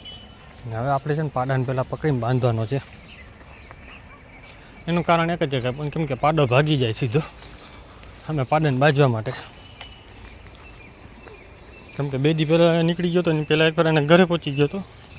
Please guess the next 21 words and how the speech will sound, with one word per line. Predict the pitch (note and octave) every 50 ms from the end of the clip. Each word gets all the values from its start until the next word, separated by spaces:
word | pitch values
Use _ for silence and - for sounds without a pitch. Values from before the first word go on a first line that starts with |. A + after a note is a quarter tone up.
| - -
આ | C3+
બે | C3+ C#3+ D#3
દી | D#3+ D#3
પહેલાં | D3+ E3 E3 E3+
તો | D#3+
હજી | D#3 D#3+ D#3
પહોંચતા | D3 E3+ E3 E3+ - F3 D#3 D3 D3 - - - - - - - - - - - - - - - - - - - C3+
ભાઈબંધને | C3+ D3 D3 C#3+ C#3+ D3
ખબર | C#3+ D#3+ D#3+ C#3+
પડી | C#3+ D#3 E3+
ગઈ | D#3 D3+
એટલે | C#3 C3 C3
વાંધો | C3 C3 C#3+ C#3+
ન | C3+ C#3+
આવ્યો. | D#3+ D#3+ C#3+ B2+ A#2 - - - - - - - - - - - - - - - - - - - - - - - - - - - - - - - - - - - - - - - - - - - - - - - - - - -
અત્યારે | A#2+ A#2 C3+ C3 C3
ઘડીક | C3 C3+ D3+ C#3+
વાર | D3 C#3+
અહીંયા | D3 D3+ D3 C#3+
રખડવા | D#3 - E3+ D#3+ D3
દેવું. | C#3+ C3 B2 B2+ B2+